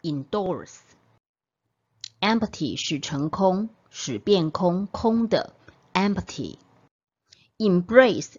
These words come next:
拥抱、接受。Embrace。Embarrassment，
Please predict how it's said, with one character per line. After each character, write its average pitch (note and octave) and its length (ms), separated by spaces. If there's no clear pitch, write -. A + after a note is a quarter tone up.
拥 D#3+ 320
抱、 E3+ 360
接 G#3 360
受。 E3 420
Embrace。 F3+ 800
Embarrassment， G#3 1120